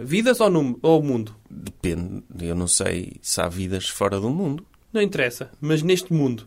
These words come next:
Speaker 1: As vidas deste mundo ou o mundo?
Speaker 2: É o que eu digo, doutor. Se for possível as pessoas existirem sem ser no mundo, tipo, estamos
Speaker 1: Não
Speaker 2: no espa-
Speaker 1: podem.
Speaker 2: Então o mundo, claro.
Speaker 1: Pronto, lá está.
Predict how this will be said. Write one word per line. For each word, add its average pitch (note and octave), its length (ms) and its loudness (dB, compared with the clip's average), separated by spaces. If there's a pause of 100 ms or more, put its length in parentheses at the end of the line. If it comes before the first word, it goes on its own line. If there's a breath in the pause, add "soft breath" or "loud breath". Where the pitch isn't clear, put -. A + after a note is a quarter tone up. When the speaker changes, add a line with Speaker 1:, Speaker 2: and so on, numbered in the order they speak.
Speaker 1:
As C3+ 140 0
vidas G3+ 320 2
deste G3 260 0
mundo C#4+ 460 6
ou G3+ 120 10
o F#3 80 4
mundo? C#3 360 0 (200)
Speaker 2:
É - 60 2
o E3 60 4
que E3+ 100 4
eu C#3 40 8
digo, D3+ 200 6
doutor. F2+ 260 0
Se - 80 -2
for D#3+ 140 0
possível G#2+ 480 4
as A#2+ 100 2
pessoas A#2 340 2
existirem A#2+ 580 6
sem A2+ 160 0
ser A#2 180 2
no A2+ 80 4
mundo, B2 400 4 (160)
tipo, G2+ 200 -4
estamos - 500 0
Speaker 1:
Não - 100 0
Speaker 2:
no G#3+ 60 6
espa- F3 200 10
Speaker 1:
podem. B2 180 4 (500)
Speaker 2:
Então A2 240 2
o A#2+ 60 4
mundo, C3+ 420 0
claro. - 200 -4
Speaker 1:
Pronto, A3+ 280 6 (180)
lá C#3+ 80 2
está. B2 300 -2